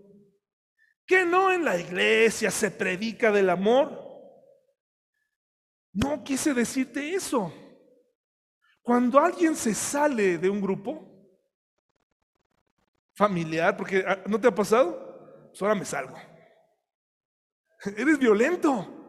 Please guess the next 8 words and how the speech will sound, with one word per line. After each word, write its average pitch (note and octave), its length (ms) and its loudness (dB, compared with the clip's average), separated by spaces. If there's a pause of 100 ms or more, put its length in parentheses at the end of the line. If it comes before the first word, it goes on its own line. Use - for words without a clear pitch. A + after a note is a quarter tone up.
(680)
Me C#3+ 100 -16
salgo G#3 360 -4
del C#3 120 -10
grupo. C3+ 280 -16 (1120)
Pum, F#3+ 220 0
ahí G#3 100 0
te G3+ 140 0
va. D#3+ 200 -2